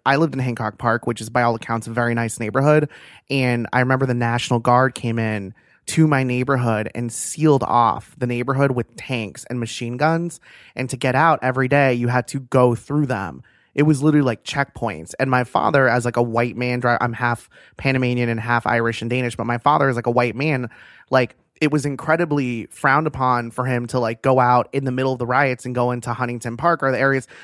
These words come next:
You know, there were a lot of, there was just, like, a lot of chaos in that time. So that was the first time for me that the veil of safety was kind of pulled off. And, like, this is the real world. Like, you can get shot, you can get robbed,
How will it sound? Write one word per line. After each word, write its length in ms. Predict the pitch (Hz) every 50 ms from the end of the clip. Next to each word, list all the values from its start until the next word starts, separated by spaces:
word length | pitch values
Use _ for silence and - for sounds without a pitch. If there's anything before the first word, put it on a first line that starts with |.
| - -
You 80 | 196 202
know, 20 |
there 120 | 185 180
were 60 | 180 170
a 20 |
lot 180 | 160 165 165 175
of, 100 | 170 143
there 120 | 160 170
was 100 | 180 165
just, 120 | 170 160
like, 120 | - 160 -
a 40 | 143
lot 220 | 135 131 131 127
of 100 | 120 -
chaos 480 | - - - 110 117 123 131 143 - -
in 60 | 165
that 180 | 160 160 -
time. 320 | - 151 160 160 160 160 156
So 120 | - 139
that 120 | 131 147 151
was 140 | 180 170
the 60 | 156 151
first 280 | - 147 143 135 - -
time 260 | - 131 131 127 117
for 120 | - 117
me 360 | 117 123 151 165 143 135 123 - - - - - _ _
that 160 | - 139 -
the 80 | - 131
veil 640 | 120 120 127 131 131 131 131 131 131 127 120 - - _ -
of 480 | 127 127 123 120 120 117 113 110 107 _ _ _ _
safety 720 | - - - 156 180 185 165 - - 123 113 104 104 104 - _ - _ _ _ _ -
was 280 | 131 139 131 - -
kind 260 | - - - 151 202
of 100 | 226 -
pulled 320 | - - - 165 147 139 131
off. 340 | 131 135 160 131 120 - -
And, 140 | 127 123
like, 220 | 127 123 123 - -
this 180 | 123 143 -
is 120 | - 147 131
the 100 | 139 131
real 260 | 123 127 123 120 113
world. 300 | 117 131 147 135 120 113
Like, 160 | 120 117 -
you 100 | 131 131
can 80 | 123 131
get 160 | 123 117 -
shot, 380 | - - - 127 120 123 - 113
you 60 | 127
can 80 | 123
get 140 | 117 120 -
robbed, 460 | 110 120 110 104 120 117 127 147 -